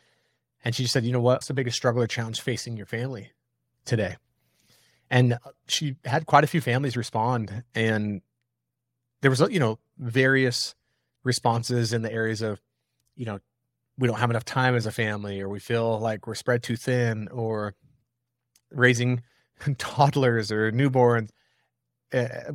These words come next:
but the overwhelming responses, by far, the majority of the responses had to do something with, "And we're just struggling financially.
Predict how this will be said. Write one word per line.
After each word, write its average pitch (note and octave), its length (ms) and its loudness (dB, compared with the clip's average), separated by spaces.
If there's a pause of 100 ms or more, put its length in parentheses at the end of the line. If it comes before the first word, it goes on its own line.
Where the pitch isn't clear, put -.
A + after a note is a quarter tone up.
but B2 140 2
the - 100 -2
overwhelming C3 1000 0
responses, A2+ 720 -4 (340)
by A2+ 160 0
far, A2 480 -2
the G#2 80 -10
majority A2 280 -2
of G#2+ 40 -14
the G#2+ 80 -6
responses G#2+ 600 -8
had A2+ 240 -4
to A2+ 80 -8
do G#2+ 100 -6
something G#2+ 340 -8
with, G#2 160 -8 (500)
"And A#2+ 160 -2
we're A2 60 -2
just G#2 160 0
struggling A2 380 0
financially. G2 600 -6